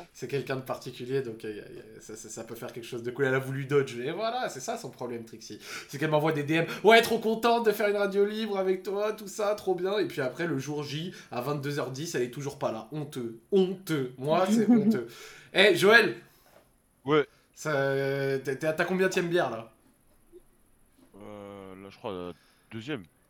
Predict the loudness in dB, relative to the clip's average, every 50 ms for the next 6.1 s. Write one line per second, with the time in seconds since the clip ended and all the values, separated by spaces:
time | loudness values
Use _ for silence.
0 | _ -14 -2 0 0 2 4 4 2 2 0 -4 -10 -18 _ _ _ _ _ _
1 | _ _ _ _ _ _ _ 4 6 6 6 6 2 _ _ -6 -4 0 0 0
2 | 0 0 0 4 6 8 8 8 10 10 8 8 6 4 2 4 4 2 2 0
3 | 0 2 2 2 2 2 2 2 2 2 2 0 0 -2 -2 0 0 -4 -8 -10
4 | -14 -20 _ _ -20 -20 _ _ _ -20 -18 -18 -20 -20 _ _ _ -8 -2 0
5 | 2 4 4 2 2 0 0 0 2 2 2 4 4 6 6 6 4 2 0 2
6 | 4 4